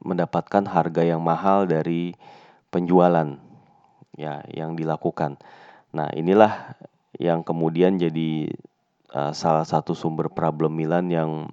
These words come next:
sehingga saat ini belum terselesaikan. Eh, oke,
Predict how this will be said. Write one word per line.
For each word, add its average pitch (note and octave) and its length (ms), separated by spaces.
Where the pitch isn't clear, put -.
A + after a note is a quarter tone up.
sehingga E2+ 320
saat D2+ 320
ini E2 160
belum D#2 320
terselesaikan. D2+ 800
Eh, D2+ 220
oke, C#3+ 220